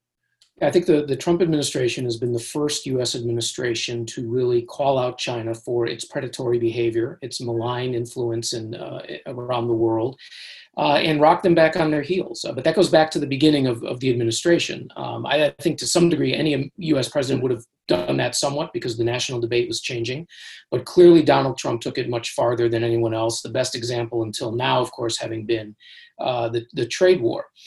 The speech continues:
Um, to the point about international organizations, very briefly, by the way, um, the U S, uh, just recently defeated a Chinese bid to have one of their people put in at the head of the International Patent Organization,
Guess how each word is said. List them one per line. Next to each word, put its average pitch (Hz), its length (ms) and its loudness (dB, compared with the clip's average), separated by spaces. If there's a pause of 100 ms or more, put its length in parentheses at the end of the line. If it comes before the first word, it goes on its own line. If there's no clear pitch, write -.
(220)
Um, 139 220 -2
to 170 80 -2
the 135 60 -2
point 214 180 6
about 180 100 10
international 156 480 4
organizations, 135 600 0
very 139 220 2
briefly, 147 360 2
by 117 160 2
the 117 80 2
way, 113 260 4 (420)
um, 127 500 0
the 135 140 6
U 156 280 10
S, - 340 4 (120)
uh, 123 460 4
just 147 280 0
recently 131 800 2 (340)
defeated 175 520 4
a 135 100 4
Chinese 123 600 -2
bid 117 340 -4
to 131 120 -4
have 120 360 0 (160)
one 135 160 2
of 120 240 -6
their 139 160 4
people 139 360 -2
put 135 220 -2
in 131 140 0
at 120 100 -6
the 135 80 -2
head 135 200 0
of 120 100 -2
the 127 80 -2
International 123 520 -2
Patent 143 360 0
Organization, 117 720 -6